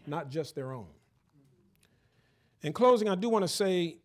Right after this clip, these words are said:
that the response to this report has been tremendous, and I am excited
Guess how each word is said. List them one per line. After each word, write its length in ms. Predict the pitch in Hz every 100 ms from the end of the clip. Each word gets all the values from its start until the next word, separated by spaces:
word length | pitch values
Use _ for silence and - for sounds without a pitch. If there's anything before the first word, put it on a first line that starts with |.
| -
that 180 | 156 156
the 60 |
response 440 | 143 131 - 226 -
to 100 | 180
this 180 | 165 -
report 460 | 143 175 170 160 -
has 160 | 143
been 160 | 120 151
tremendous, 760 | - 151 208 165 98 - - - _ _ 139
and 120 | 156
I 120 | 196
am 160 | 220 175
excited 480 | - 160 135 127